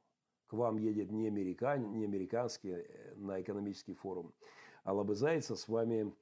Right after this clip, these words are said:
господин Си Цзиньпинь. Я, э, оставляю десять минут на вопросы и ответы моих друзей, но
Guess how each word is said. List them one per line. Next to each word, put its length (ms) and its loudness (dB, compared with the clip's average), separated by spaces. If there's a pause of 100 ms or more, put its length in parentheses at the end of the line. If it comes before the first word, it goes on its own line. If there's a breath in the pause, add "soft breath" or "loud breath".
(340 loud breath)
господин 840 0 (140)
Си 260 -4
Цзиньпинь. 720 0
Я, 440 2 (1400 soft breath)
э, 760 6 (180)
оставляю 640 4
десять 360 0
минут 380 2
на 420 4
вопросы 580 2
и 20 6
ответы 580 2
моих 340 2
друзей, 840 4
но 800 4